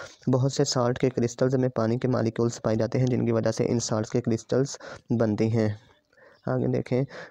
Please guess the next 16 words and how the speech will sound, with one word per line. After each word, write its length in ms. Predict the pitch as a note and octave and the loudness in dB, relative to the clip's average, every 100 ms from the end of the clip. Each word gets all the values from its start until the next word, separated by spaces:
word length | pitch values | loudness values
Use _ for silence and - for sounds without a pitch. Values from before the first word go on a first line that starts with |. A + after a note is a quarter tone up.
| - | -2
कार्बोनेट्स 580 | A#2+ A#2 C3 C3 C3 - | 0 2 0 0 -2 -2
और 140 | B2 | 0
बाइकार्बोनेट्स 800 | A#2 A#2 - A#2+ A2+ A2+ A2+ A2 | 2 0 0 0 2 2 0 -2
पर 140 | B2 | -2
मुश्तमिल 380 | A#2 A#2 A#2 A#2+ - | -2 -2 -2 -2 -2
एसिड 300 | A2 - B2+ | -2 -2 -2
के 120 | A#2+ | -4
साथ 280 | - A#2+ A#2+ | -2 -4 -2
रिएक्ट 340 | A#2 A2+ A2+ - | 0 0 -2 -4
करके 320 | A#2+ A#2 A#2+ | -4 0 -2
कार्बन 380 | A#2 A2+ A2 A2+ | 0 0 0 0
डाइऑक्साइड 640 | A2 A2 G#2 - G#2+ G#2+ | 0 0 -2 -4 -2 0
गैस 300 | A2+ G#2+ A2 | 0 0 -2
खारिज 320 | - A2 A2 | -2 0 0
करते 300 | - G#2+ - | -2 -4 -2
हैं। 200 | A2 G#2+ | 0 0